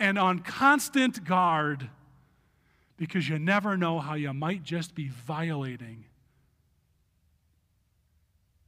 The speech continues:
And Jesus doesn't say the rules aren't important. He doesn't come and say honoring the Sabbath doesn't matter.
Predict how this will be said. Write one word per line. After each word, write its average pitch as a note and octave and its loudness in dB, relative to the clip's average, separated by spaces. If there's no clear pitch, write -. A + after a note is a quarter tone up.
And G3+ -2
Jesus A#3+ 2
doesn't G3+ 0
say E3+ -2
the F3+ 0
rules A3+ 0
aren't G3+ 2
important. F3+ -4
He G#3 -2
doesn't C4 4
come G#3 2
and G3+ 0
say G3 0
honoring G#3+ 2
the F#3+ 2
Sabbath F#3 0
doesn't E3+ -2
matter. D3+ -4